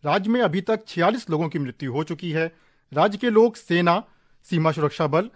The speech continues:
और राष्ट्रीय आपदा मोचन बल के विशेषज्ञों के साथ मिलकर राहत और बचाव अभियान में एक दूसरे की मदद कर रहे हैं। उधर हिमाचल प्रदेश में मानसून की रफ्तार धीमी पड़ गई है और फिलहाल रुक-रुक कर बारिश हो रही है।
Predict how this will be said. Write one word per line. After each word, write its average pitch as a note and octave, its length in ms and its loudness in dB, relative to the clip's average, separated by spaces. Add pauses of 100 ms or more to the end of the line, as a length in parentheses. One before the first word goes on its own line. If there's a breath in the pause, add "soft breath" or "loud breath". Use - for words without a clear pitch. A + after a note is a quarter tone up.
(240 soft breath)
और D3+ 140 -2
राष्ट्रीय A3+ 340 -2
आपदा E3 420 -2
मोचन D3 380 -4
बल F#3+ 140 -4
के G3 140 -2
विशेषज्ञों D#3 540 -4
के G#3+ 100 0
साथ D3+ 260 -4
मिलकर E3 380 -2 (300 soft breath)
राहत D3+ 320 -2
और A#3+ 100 4
बचाव E3+ 400 0
अभियान D3+ 300 0
में D#3 220 -2 (260 soft breath)
एक F3+ 160 0
दूसरे F#3 280 -4
की G#3+ 120 -2
मदद D#3 240 -2
कर F3 160 -2
रहे C3 180 -6
हैं। G#2+ 280 -16 (580 soft breath)
उधर E3+ 240 0
हिमाचल D#3 320 -2
प्रदेश D3 360 -4
में F#3 200 -2 (300 soft breath)
मानसून F#3 380 -2
की A#3 140 -2
रफ्तार F3 380 0
धीमी C3+ 260 -4
पड़ C#3+ 160 -2
गई D3 200 0
है F3+ 200 -6 (360 soft breath)
और F#3 100 2
फिलहाल G#3 380 2
रुक-रुक G#3+ 380 -2
कर D#3+ 100 2
बारिश C#3 280 -2
हो D#3+ 120 0
रही A#2+ 220 -6
है। G#2+ 240 -12